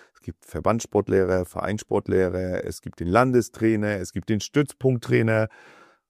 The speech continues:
Magst du da nur so zum Einstieg vielleicht ein ganz kurzes Licht ins Dunkle bringen? Was ist ganz konkret dein, ich würde dich jetzt höherrangig als alle anderen drei sehen.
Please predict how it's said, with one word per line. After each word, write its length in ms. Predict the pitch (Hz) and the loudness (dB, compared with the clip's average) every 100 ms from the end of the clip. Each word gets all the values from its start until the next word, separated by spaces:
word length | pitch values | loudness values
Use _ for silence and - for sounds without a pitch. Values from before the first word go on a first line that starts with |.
| _ _ _ _ _ | _ _ _ _ _
Magst 220 | - - 127 | -10 -6 2
du 40 | |
da 160 | 120 110 | 4 4
nur 180 | 113 120 | 2 0
so 120 | 117 | -2
zum 300 | - - 107 | -6 -8 -2
Einstieg 540 | 104 143 156 151 151 - _ _ _ | 2 2 0 -2 -4 -6 _ _ _
vielleicht 320 | 110 113 - | -4 -4 -4
ein 120 | 104 - - | -8 -8 2
ganz 400 | 123 165 - - | 4 4 -4 -6
kurzes 540 | - 131 - 123 - | 2 2 2 -8 -2
Licht 300 | 123 110 - | -2 -2 -6
ins 180 | - - | -8 -4
Dunkle 280 | 87 82 87 | -6 -4 -2
bringen? 280 | 85 82 | -2 2
Was 540 | 92 101 - - - - _ _ _ _ _ | 2 0 -6 -12 -16 -20 _ _ _ _ _
ist 200 | - - | -10 2
ganz 200 | 110 143 | 2 2
konkret 440 | - 117 117 104 104 | -2 -2 0 2 0
dein, 200 | 120 131 | 0 0
ich 80 | |
würde 160 | 117 113 | 0 0
dich 220 | 117 180 | 0 0
jetzt 240 | 214 - - | -2 -4 -6
höherrangig 500 | 113 151 180 170 165 | 2 4 4 -2 -2
als 140 | - - | -4 0
alle 220 | 123 113 | 2 4
anderen 200 | 113 110 | 2 -2
drei 220 | 107 123 | 0 0
sehen. 300 | 147 180 - | 0 -4 -6